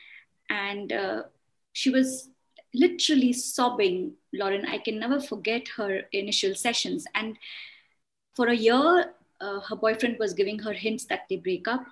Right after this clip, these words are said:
And it was really, you know, uh, making her feel very low and depressed.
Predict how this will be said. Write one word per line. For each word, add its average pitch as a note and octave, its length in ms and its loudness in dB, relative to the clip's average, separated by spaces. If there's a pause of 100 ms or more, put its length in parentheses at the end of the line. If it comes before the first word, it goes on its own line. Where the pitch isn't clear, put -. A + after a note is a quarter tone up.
And F#3+ 140 -2
it F#3 140 -10
was F#3 260 -6
really, A3 500 0
you F#3+ 80 -4
know, F3+ 340 -6
uh, E3 100 -2
making F#3+ 360 -4
her F#3+ 100 -6
feel F#3+ 380 -4 (260)
very G#3+ 380 0
low F#3 160 0
and E3+ 180 0
depressed. - 600 -4